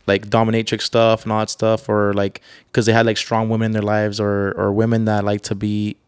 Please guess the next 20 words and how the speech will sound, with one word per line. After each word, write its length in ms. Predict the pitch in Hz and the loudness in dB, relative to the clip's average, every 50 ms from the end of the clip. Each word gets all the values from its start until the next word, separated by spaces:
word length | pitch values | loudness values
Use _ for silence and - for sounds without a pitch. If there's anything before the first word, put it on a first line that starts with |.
| _ _ _ - - | _ _ _ -2 0
or 80 | 113 | 2
not 140 | 113 135 143 | 2 4 4
like 200 | 123 110 110 101 | 4 2 2 0
to 120 | - - 85 | -2 -6 -6
be, 120 | 87 92 | -4 -2
but 220 | 90 101 107 - | 0 0 0 0
are 140 | - 113 110 | 2 0 0
in 60 | 110 | 0
these 140 | 110 110 104 | 0 0 0
abusive 380 | 107 101 110 107 - 123 107 104 | 0 0 0 0 0 -2 -2 -2
relationships, 680 | 104 104 104 - - 110 - - 113 110 - - - - _ - - - - - _ _ - | -2 -2 -2 -2 -4 -6 -4 -4 -4 -4 -4 -6 -10 -12 _ -20 -20 -20 -20 -20 _ _ -2
and 140 | 107 113 | 0 2
they 60 | 110 104 | 2 0
accept 500 | 104 - - - - 120 123 120 - - | 0 0 -4 0 0 0 0 0 -2 -4
it, 220 | 104 101 95 _ _ - | -4 -4 -6 _ _ -8
not 200 | 113 113 120 120 | -2 0 2 2
all 100 | 117 113 | 2 2
of 40 | 98 | 0
them, 120 | 98 98 | 0 -4
but 160 | 95 98 - | -4 -6 -8